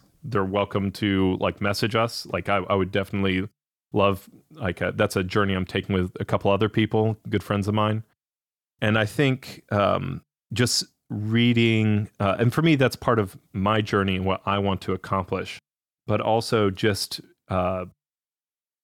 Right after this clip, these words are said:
one, deep diving in Philippians, really good for me.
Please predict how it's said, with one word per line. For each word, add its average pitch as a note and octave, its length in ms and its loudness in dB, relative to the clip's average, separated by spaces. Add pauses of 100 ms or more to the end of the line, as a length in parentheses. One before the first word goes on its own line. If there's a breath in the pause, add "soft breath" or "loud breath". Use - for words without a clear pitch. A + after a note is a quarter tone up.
one, A2 460 2 (240)
deep D3 240 2
diving A2+ 540 2
in G#2+ 240 0
Philippians, G2 640 -2 (640)
really G#2 220 2
good F2+ 120 -2
for - 120 -8
me. F#2+ 160 -12